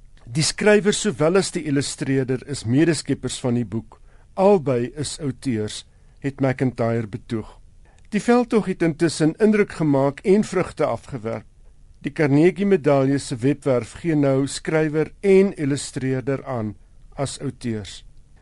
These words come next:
"Dis nie 'n kwessie van ego nie," het McIntyre gesê. "Dit gaan oor erkenning, oor bemarking en ook oor steun aan die bedryf van illustreerders. Om te oorleef as illustreerder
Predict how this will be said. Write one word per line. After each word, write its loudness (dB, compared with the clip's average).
"Dis 0
nie 4
'n 0
kwessie 0
van 0
ego 0
nie," -4
het -6
McIntyre 0
gesê. -10
"Dit -10
gaan 0
oor 0
erkenning, -4
oor 0
bemarking 0
en -2
ook -6
oor -2
steun -2
aan -2
die -2
bedryf -4
van -4
illustreerders. -8
Om 2
te -2
oorleef 2
as -6
illustreerder -6